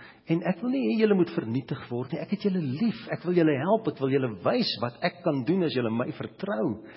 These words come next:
Ek sal vir julle wys dat dit ek is wat vir julle die goeie dinge in die lewe gee." En daarom kom hy deur die profeet en dis 'n mooi boodskap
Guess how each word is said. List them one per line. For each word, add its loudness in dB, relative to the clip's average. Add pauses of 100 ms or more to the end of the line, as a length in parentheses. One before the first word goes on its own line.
(680)
Ek -6
sal -2
vir 2
julle 4
wys 6
dat 4
dit 2
ek 2
is 6
wat -4
vir 2
julle 6
die -4
goeie -2
dinge -4
in -4
die -4
lewe -4
gee." -14 (2750)
En -8
daarom -2
kom -4
hy -2
deur -4
die -4
profeet -4
en -2
dis -4
'n -2
mooi 2
boodskap -2